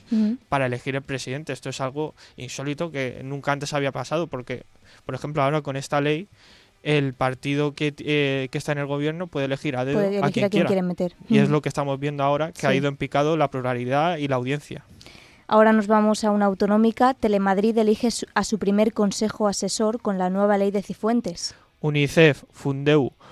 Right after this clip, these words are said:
Speaker 2: o la Unión de Cineastas son algunas de las organizaciones de este nuevo consejo. De esta manera se pretende tener la opinión de diferentes asociaciones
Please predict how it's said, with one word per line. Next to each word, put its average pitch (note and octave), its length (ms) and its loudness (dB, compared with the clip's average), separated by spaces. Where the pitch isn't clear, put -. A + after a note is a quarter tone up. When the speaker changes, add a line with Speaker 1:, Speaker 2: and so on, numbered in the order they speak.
Speaker 2:
o D3 140 2
la C#3 120 4
Unión D3+ 220 0
de F3+ 120 0
Cineastas D#3 560 -2
son E3 160 -4
algunas E3 400 -2
de D#3+ 80 0
las C#3 180 0
organizaciones C#3 720 -2
de D3+ 80 -2
este - 160 -6
nuevo D#3 240 -2
consejo. C3 520 -6
De C3+ 60 -2
esta D3 180 0
manera D3+ 320 0
se D#3+ 120 -2
pretende D#3+ 440 0
tener D3+ 220 -2
la D3+ 100 4
opinión C#3+ 280 -4
de C#3 60 0
diferentes C#3 520 -2
asociaciones D#3 760 -4